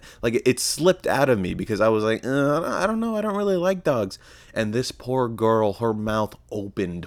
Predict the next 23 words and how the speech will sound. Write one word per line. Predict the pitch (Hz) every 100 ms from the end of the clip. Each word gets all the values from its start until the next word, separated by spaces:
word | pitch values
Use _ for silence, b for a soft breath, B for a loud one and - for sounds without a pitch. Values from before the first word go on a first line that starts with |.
| -
wide, | 85 87 90 92 87 78 90
like, | 90 87 85 - B B B B B B B -
"What? | 90 98 113 127 - - - - _ - - _ _
How | - 139
do | 156
you | 170 151
not | 131 139 -
like | 139 147 123
dogs, | 127 147 165 107
you | 90
fucking | - - - - 110 90
pussy?" | - 131 123 143
You | 147 127
know | 131 143
what | 139
I |
mean? | 143 160 165
Like, | 123 110
this | 143 -
is, | 165 123 B B B
this | 131 147
is | 143
what | 117 127 135